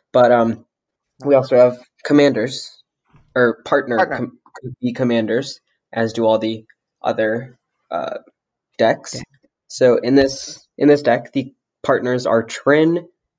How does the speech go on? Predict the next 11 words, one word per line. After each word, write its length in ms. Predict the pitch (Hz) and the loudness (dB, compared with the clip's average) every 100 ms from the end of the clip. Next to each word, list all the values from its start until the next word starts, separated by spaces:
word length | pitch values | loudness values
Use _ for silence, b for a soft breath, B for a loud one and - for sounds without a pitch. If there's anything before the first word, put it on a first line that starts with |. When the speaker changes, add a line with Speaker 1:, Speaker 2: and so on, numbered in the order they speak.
| - | -8
Speaker 1:
Champion 480 | - 143 139 135 120 | 2 2 2 0 0
of 160 | 113 | -2
Freedom, 460 | 131 131 147 160 160 b b b - | -4 2 2 2 -6 b b b -4
and 220 | 120 117 | -2 -2
Sylvar, 920 | - - 135 123 120 123 107 101 107 | -4 0 2 2 2 2 2 -2 -4
Devourer 640 | 117 117 120 117 113 110 110 | -4 0 2 2 0 0 -2
of 180 | 101 | -4
the 80 | 107 | -8
Free. 480 | - 117 110 - - _ _ _ - _ | -4 -4 -4 -6 -14 _ _ _ -20 _
So 260 | - 104 101 | -2 -2 -2
Trin 600 | - 175 147 110 120 | -4 0 0 0 -6